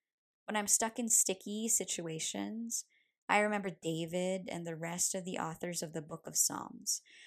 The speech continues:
how they went from anguish to worship, abandonment to abundance, how they were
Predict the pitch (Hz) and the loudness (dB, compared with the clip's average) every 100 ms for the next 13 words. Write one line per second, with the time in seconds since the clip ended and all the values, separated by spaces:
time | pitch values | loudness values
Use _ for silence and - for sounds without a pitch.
0 | - - 226 226 226 208 196 - 180 - | -20 2 4 4 2 2 -2 -4 -8 -4
1 | 175 185 190 208 214 - - 170 151 156 | -2 -2 -2 -4 -2 -4 -4 -6 -4 -2
2 | 160 180 - 220 226 _ - _ 170 156 | -4 -2 -4 -4 -6 _ -20 _ -8 -2
3 | 233 180 202 208 214 214 - - 170 - | -4 -2 -4 -4 -6 -8 -12 -8 -10 -8
4 | 156 160 180 220 233 - - - _ _ | -8 -8 -6 -8 -2 0 0 -4 _ _
5 | _ _ _ _ - 214 226 233 233 | _ _ _ _ 2 4 6 6 4